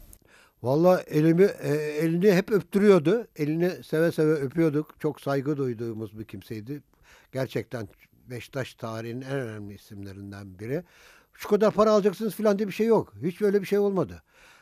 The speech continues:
"Ha, e, imzala şurayı." dedi. Hemen imzaladım tabii. Hazır ol da imzalıyorum hemen böyle.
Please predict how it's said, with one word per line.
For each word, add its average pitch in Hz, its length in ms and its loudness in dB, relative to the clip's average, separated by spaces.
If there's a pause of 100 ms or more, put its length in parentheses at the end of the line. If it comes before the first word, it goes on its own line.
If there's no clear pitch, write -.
"Ha, 147 340 0 (500)
e, - 720 -8
imzala 185 600 6
şurayı." 135 340 -2
dedi. 143 280 -10 (100)
Hemen 180 260 2
imzaladım 104 480 -8
tabii. 90 220 -18
Hazır 113 320 -6
ol 143 200 0
da 151 220 0
imzalıyorum 110 600 -10
hemen 107 280 -12
böyle. 113 280 -10